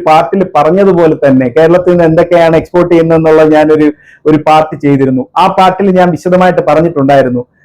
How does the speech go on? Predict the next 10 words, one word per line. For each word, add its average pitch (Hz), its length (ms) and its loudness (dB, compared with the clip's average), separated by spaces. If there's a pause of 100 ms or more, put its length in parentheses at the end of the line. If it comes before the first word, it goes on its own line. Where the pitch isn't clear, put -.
(120)
അതുപോലെ 226 500 2
തന്നെ 165 140 0
കേരളത്തിന് 190 560 0
പുറത്തുള്ള 185 500 -2
ജനങ്ങൾക്ക്, 143 800 0 (140)
കേരളത്തിൽ 185 580 2
അവരിവിടെ 180 400 0
നിന്ന് 196 240 0
ട്രാവൽ 190 480 0
ചെയ്ത് 202 340 2